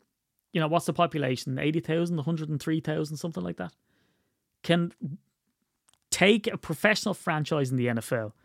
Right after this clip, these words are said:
and make it work. And now with the sort of, you know, revenue sharing and all that, it's here to stay and they can't move it and all that. But it's just mind-blowing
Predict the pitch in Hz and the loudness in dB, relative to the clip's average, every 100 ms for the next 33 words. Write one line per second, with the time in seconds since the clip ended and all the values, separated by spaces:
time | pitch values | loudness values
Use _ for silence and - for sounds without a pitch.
0 | _ _ _ 139 135 139 139 160 127 110 | _ _ _ 0 4 4 2 0 0 -2
1 | - _ _ _ - _ - 151 170 185 | -8 _ _ _ -20 _ 0 4 6 6
2 | 180 170 - 143 135 127 - - 151 123 | 6 4 4 4 6 4 0 -8 -6 -6
3 | - _ - 123 117 147 156 156 143 160 | -8 _ -10 -6 2 2 4 0 0 0
4 | 143 135 127 123 123 123 120 - - - | 2 2 2 2 4 4 2 -4 -20 -20
5 | - _ _ _ _ - 190 - 294 143 | -20 _ _ _ _ -10 -10 -12 -4 -2
6 | - 131 120 123 - 180 190 170 127 117 | 0 0 2 0 2 4 4 4 2 -2
7 | 120 135 117 120 165 190 175 139 127 - | -6 -6 -2 4 6 6 2 -2 -2 -2
8 | 139 123 120 156 147 143 - 208 214 - | -2 0 -2 -2 -2 -4 0 0 0 -4
9 | - _ _ _ _ _ 160 151 151 147 | -14 _ _ _ _ _ 4 6 6 6
10 | 143 117 113 | 6 4 -2